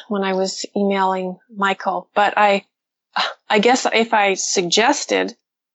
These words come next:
that, I, like, who cares? But I sort of feel like I'd be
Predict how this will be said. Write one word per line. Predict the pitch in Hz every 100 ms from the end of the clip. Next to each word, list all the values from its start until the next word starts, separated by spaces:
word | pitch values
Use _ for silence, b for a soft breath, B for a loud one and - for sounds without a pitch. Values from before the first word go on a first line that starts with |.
| -
that, | 160 165 156 - - _ _
I, | 185 - - _ _ _
like, | 180 170 - -
who | 196
cares? | 220 208 160 156 - B B B
But | 202 139
I | 202 - - -
sort | - 233 277
of | 247
feel | - 196 196
like | 190 190
I'd | 190 190 185
be | 190 185 185 185